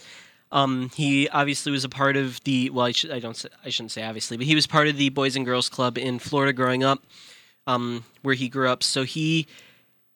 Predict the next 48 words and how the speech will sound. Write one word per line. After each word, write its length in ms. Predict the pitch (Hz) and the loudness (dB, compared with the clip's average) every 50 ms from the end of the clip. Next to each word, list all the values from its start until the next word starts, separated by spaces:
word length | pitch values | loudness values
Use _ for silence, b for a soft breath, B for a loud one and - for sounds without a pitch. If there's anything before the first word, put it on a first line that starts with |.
| _ _ _ _ _ - | _ _ _ _ _ 4
talked 200 | - 175 175 160 | 4 4 4 4
about 260 | 180 180 175 160 - | 4 4 4 4 4
that 280 | 165 156 156 160 160 - | 4 4 6 4 2 0
and 140 | 156 151 | -2 -2
how 120 | 151 151 147 | 0 0 0
he 80 | 151 | 0
wanted 240 | 143 143 143 143 143 | 2 2 0 0 0
to 120 | 135 - - | -2 -4 -4
give 160 | 147 131 135 | -2 -2 2
back 240 | 139 135 135 _ - | 2 2 0 _ -2
to 180 | - 147 143 | -2 -2 -2
the 300 | 135 123 - 131 127 131 | -2 0 0 0 0 0
Boys 260 | 127 - 131 127 123 | 0 -2 -4 -2 -2
and 80 | 127 131 | -4 -2
Girls 200 | 123 127 123 - | -2 -2 -4 -4
Club 160 | - 131 117 120 | -4 -4 -4 -4
of 60 | 117 | -4
Santa 300 | - 131 123 120 - 143 | -4 -4 -4 -4 -4 -4
Ana. 260 | 165 160 143 143 147 | 0 2 2 2 4
And 120 | 143 143 | 2 2
he 80 | 139 131 | 0 -2
said, 300 | 123 - - - 139 143 | -2 -2 2 4 6 6
"I 60 | 139 | 6
remember 280 | 143 143 143 147 151 147 | 6 6 4 4 2 2
just 220 | 139 143 135 - | 2 0 0 0
growing 260 | - 147 139 139 143 | 2 2 2 2 2
up, 160 | 139 135 - - | 2 0 -2 -2
Thanksgiving 460 | - 143 131 - - - 143 139 139 | -4 -4 -2 -2 0 0 0 2 2
was 120 | 135 - | 0 0
my 80 | 135 123 | -2 -4
favorite 300 | 123 - 123 117 117 - | -2 -2 -4 -4 -4 -2
holiday. 480 | - 156 156 156 156 156 156 151 156 | 2 2 4 4 4 2 4 4 4
It 60 | 147 139 | 4 2
reminds 360 | 131 131 127 127 131 131 - | 0 2 0 0 -2 -2 -2
you 60 | 131 131 | -4 -2
of 40 | 123 | 0
being 220 | 131 123 120 120 | 0 -2 -2 -2
thankful 420 | - 135 131 131 - - 143 135 | -2 -2 -2 -2 -2 0 0 0
and 100 | 135 131 | 0 0
just 200 | 123 123 120 - | 0 -2 -4 -4
the 80 | - 113 | -4 -4
humbleness 500 | - 135 127 123 131 131 127 123 - - | -4 -4 -2 -2 -2 -2 -2 -2 -2 -4
in 60 | 127 120 | -4 -6
the 80 | 120 | -6
food 300 | - - 131 127 127 123 | -6 -4 -2 -2 -2 -2
bringing 240 | 131 120 120 123 120 | -4 -4 -4 -4 -4
people 240 | - - 113 - 113 | -6 -6 -8 -8 -8
together. 440 | 101 113 120 127 131 135 135 139 | -8 -4 -2 0 2 2 2 0